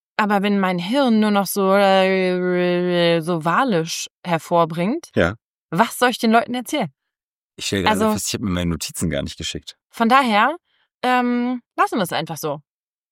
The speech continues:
Speaker 2: Okay.
Speaker 1: Okay.
Speaker 2: Wir lassen es einfach so stehen und reden nie wieder drüber. Wir packen es in
Speaker 1: Richtig.
Speaker 2: so eine kleine Kiste und dann
Speaker 1: Ja, genau. Genau,
Speaker 2: hervorragend.
Speaker 1: genau, genau.
Speaker 2: I love
Speaker 1: Also
Speaker 2: it.
Speaker 1: ich hab, äh, tatsächlich auch, äh, nix vorbereitet für die Folge heute. Also ich hab so ein bisschen Weisheit, dafür muss ich aber gleich mal kurz aufstehen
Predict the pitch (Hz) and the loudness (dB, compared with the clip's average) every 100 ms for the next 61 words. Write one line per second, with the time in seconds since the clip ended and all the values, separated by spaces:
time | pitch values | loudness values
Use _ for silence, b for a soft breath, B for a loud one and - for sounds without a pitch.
0 | _ - 131 87 - _ _ _ - 254 | _ -2 0 0 -4 _ _ _ -2 2
1 | 320 175 _ - - 131 127 120 117 104 | 2 0 _ -2 0 2 2 2 -2 -4
2 | - 131 135 95 87 107 110 107 98 78 | 2 4 4 0 -2 0 2 2 2 0
3 | 82 65 82 - 151 - 175 139 123 - | -4 -8 -8 -2 2 2 2 2 2 2
4 | 160 - 202 180 135 117 359 440 415 339 | -2 -2 -4 -4 -6 -2 0 2 0 0
5 | 277 175 - _ 285 214 156 165 160 151 | 0 0 -4 _ -2 -2 -4 -6 -6 -6
6 | - - 185 185 226 - 330 330 269 254 | -8 -8 -2 2 2 2 0 2 2 2
7 | 240 269 254 - - 196 - 202 190 B | 0 -2 -4 -2 -2 0 0 0 0 B
8 | B 269 - - - 185 196 247 302 - | B 2 2 -2 2 2 4 0 0 -2
9 | 294 - 302 294 277 294 - 214 226 226 | -2 0 2 2 -2 0 0 0 -4 -4
10 | 233 254 180 156 170 262 - 294 320 262 | -4 -2 -2 2 2 2 0 0 2 0
11 | 214 226 240 233 202 208 220 226 - 285 | -2 -4 -4 -4 -2 0 0 -2 -2 -4
12 | - 214 - - 208 | 0 -2 -2 -4 -2